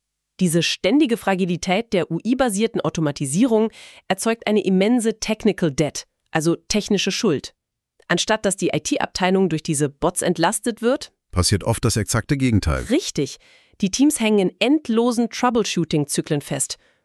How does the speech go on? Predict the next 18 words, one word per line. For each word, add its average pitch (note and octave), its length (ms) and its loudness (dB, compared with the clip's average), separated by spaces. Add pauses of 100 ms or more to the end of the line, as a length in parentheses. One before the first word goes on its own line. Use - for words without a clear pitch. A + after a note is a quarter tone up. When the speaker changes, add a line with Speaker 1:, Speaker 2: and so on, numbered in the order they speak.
Speaker 1:
nur G3+ 200 6
um G#3 120 2
reaktive A3 640 0
Flickschusterei E3+ 800 -4
zu D3 140 -6
betreiben D#3 540 0 (340)
und E3 240 -2
Workflows A3+ 640 0
wieder F#3+ 200 0
ans - 180 -4
Laufen C#3+ 320 0
zu - 140 -6
bringen. - 420 -8
Speaker 2:
Das D#2 160 -2
frisst - 340 -2
unfassbar B2 680 2
viele G2 260 0
Ressourcen. E2 640 -2